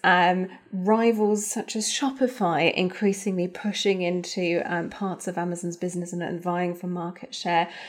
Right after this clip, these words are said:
There are some costly, um, Chinese and Indian ventures that haven't quite worked out the way that, uh, Amazon perhaps thought they would. Um, so the sheer heft and profitability of a division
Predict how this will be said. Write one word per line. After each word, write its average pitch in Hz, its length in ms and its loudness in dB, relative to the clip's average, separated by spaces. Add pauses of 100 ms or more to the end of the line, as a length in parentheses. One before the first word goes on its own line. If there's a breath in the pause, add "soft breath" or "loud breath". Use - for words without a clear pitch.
(300 loud breath)
There 240 100 10
are 240 60 10
some 262 200 2
costly, 247 800 4
um, 208 300 6 (280)
Chinese 240 600 6
and 233 120 4
Indian 254 480 10
ventures 196 600 2
that - 260 4
haven't 196 540 -2
quite - 320 2
worked 170 320 0
out 165 180 -2
the 180 60 -8
way 175 180 0
that, 170 220 -4
uh, 175 160 -6
Amazon 180 340 -4
perhaps - 320 -8
thought - 300 -6
they 170 100 2
would. 175 320 0 (420 loud breath)
Um, 208 240 6
so - 160 -2
the 240 120 10
sheer 311 420 2
heft - 840 -2 (520 soft breath)
and 208 340 4
profitability 226 1160 4
of 196 120 2
a 196 60 0
division 196 640 2